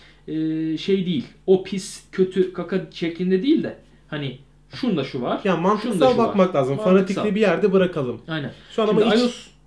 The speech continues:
Speaker 1: bir gerçeği var, e, iPad'lerde. E, şimdi, e, iPad ikiye artık ios sekiz gelmiyor.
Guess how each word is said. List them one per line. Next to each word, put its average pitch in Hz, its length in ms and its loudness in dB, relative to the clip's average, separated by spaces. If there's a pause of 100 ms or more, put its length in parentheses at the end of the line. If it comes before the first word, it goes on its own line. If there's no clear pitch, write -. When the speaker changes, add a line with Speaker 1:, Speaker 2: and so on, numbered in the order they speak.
(180)
Speaker 1:
bir 190 220 -8
gerçeği 170 560 -2
var, - 380 -14
e, 123 200 -10 (260)
iPad'lerde. 117 540 -10 (520)
E, 147 180 -10 (320)
şimdi, - 300 -16 (600)
e, 135 60 -12 (340)
iPad 170 440 -6
ikiye 180 320 -4
artık 156 320 -8 (880)
ios 165 300 -4
sekiz 151 300 -12
gelmiyor. 113 340 -6